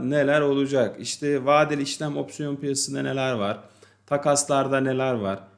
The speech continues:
Hep kafamızda olan bu. Değerli arkadaşlar, şimdi tabii ki bizler burada yüz otuz bin kişi olduk. Yüz otuz bin kişinin herkesin risk algısı farklı.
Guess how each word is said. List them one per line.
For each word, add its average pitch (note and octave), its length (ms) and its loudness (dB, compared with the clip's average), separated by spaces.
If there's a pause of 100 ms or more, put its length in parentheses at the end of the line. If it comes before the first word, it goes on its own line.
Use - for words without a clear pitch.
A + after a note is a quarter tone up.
(120)
Hep D#3+ 220 -2
kafamızda D3 800 2 (580)
olan D3 460 2
bu. B2 260 2 (380)
Değerli F3+ 260 4
arkadaşlar, C3 800 -2
şimdi F3+ 460 2
tabii E3+ 220 -4
ki E3 100 -10
bizler D#3+ 320 0
burada D#3 160 -4
yüz D3+ 160 -4
otuz D3+ 300 -6
bin C#3 100 -6
kişi C#3+ 180 -8
olduk. A2+ 320 -4
Yüz C3 100 -10
otuz D#3 300 -8
bin C3+ 100 -6
kişinin C3 280 -8
herkesin D#3 720 0
risk D#3+ 240 -2
algısı B2 540 -4
farklı. G#2 480 -4